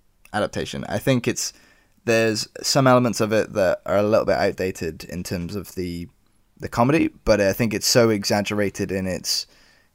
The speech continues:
caricatures of every person in it that it, it can fly a little bit safer than a lot of things can. 'Cause obviously it, it makes huge jokes about, you know, <laughs> Nazism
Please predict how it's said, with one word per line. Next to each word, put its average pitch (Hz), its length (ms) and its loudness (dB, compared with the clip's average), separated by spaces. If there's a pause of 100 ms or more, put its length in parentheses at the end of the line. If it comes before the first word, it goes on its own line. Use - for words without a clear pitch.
caricatures 107 580 2
of 98 180 0 (120)
every 98 420 2 (120)
person 104 420 2
in 73 120 -6
it 73 200 -6
that 92 240 -2
it, 85 160 -2 (240)
it 98 320 -2 (160)
can 107 220 2
fly 104 340 4
a 98 100 4
little 101 220 4
bit 101 160 0
safer 98 400 -2
than 101 360 0 (280)
a 107 80 4
lot 107 140 6
of 107 60 -4
things 120 200 2
can. 127 280 0 (1300)
'Cause - 100 -4
obviously 113 240 0 (340)
it, 107 80 0
it 101 40 0
makes 98 400 -4 (320)
huge 139 800 4 (420)
jokes - 440 2
about, 95 380 0 (260)
you 87 100 -10
know, 85 300 -8 (280)
<laughs> - 320 -18
Nazism 95 960 -2